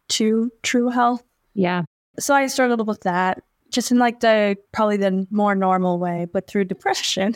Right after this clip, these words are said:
Speaker 1: <laughs> good old depression.
Speaker 2: <laughs>
Speaker 1: I, one experience about seven or eight years ago, it really affected my appetite, and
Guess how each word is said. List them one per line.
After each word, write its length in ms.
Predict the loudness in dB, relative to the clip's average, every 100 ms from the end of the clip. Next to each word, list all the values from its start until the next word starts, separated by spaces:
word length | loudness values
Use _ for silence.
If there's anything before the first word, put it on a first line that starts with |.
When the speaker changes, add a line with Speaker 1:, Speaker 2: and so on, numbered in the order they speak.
| -6
Speaker 1:
<laughs> 140 | -14 -4
good 100 | 0
old 220 | 0 0
depression. 500 | -4 0 -2 -2 -4 -6 -8
Speaker 2:
<laughs> 360 | 0 2 2 0 -10 _ -6
Speaker 1:
I, 800 | -2 2 2 2 2 2 2 2
one 260 | 0 0 0
experience 1120 | -2 -4 -2 0 0 0 -2 -4 -10 -14 -14 -6
about 460 | -2 0 -2 -4 -8
seven 1160 | -20 -20 -20 -20 _ _ _ -16 -6 -2 0 0
or 100 | 0
eight 220 | 0 0
years 280 | 2 0 0
ago, 540 | -2 0 2 2 0 -6 _ _ _
it 120 | -4 0
really 300 | 2 4 2
affected 400 | 2 -2 0 -2
my 200 | -2 -2
appetite, 760 | -2 -2 -4 -6 -4 -2 -2 -4 _ -6
and 600 | -4 -2 -2 -2 -2